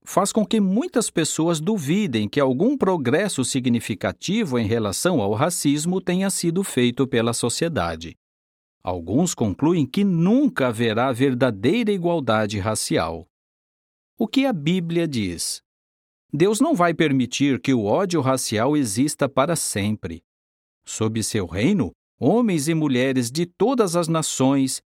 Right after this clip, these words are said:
e tribos, e povos, e línguas servirão a ele unidos, demonstrando amor genuíno uns pelos outros. Revelação sete, nove.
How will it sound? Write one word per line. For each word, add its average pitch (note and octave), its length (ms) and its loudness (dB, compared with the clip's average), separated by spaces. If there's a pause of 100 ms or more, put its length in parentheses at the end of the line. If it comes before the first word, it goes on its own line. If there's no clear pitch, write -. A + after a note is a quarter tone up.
(100)
e A#2+ 120 -2
tribos, C#3 760 0
e A2+ 120 -2
povos, A#2+ 640 0
e A2+ 60 -2
línguas B2 680 0
servirão F#3+ 720 2
a C#3 120 2
ele F#3+ 260 0
unidos, F3 680 -2 (260)
demonstrando G#3 720 2
amor F3 320 2
genuíno G3 680 0
uns C4 300 -2
pelos F#3+ 380 -2
outros. F2+ 520 -4 (600)
Revelação C#3+ 760 0
sete, A#2+ 540 0
nove. F#2 520 0